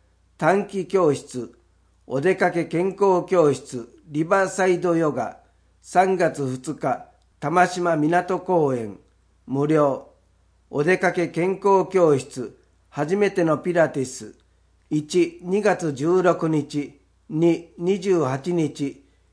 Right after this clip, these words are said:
一は五十歳以下限定。場所、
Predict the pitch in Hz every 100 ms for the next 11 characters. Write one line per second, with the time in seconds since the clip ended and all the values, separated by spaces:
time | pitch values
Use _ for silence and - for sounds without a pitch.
0 | _ 160 139 196 185 156 156 156 202 -
1 | 202 180 165 190 185 147 143 147 131 143
2 | 127 110 _ _ _ _ _ _ _ _
3 | - 139 147 180 156 -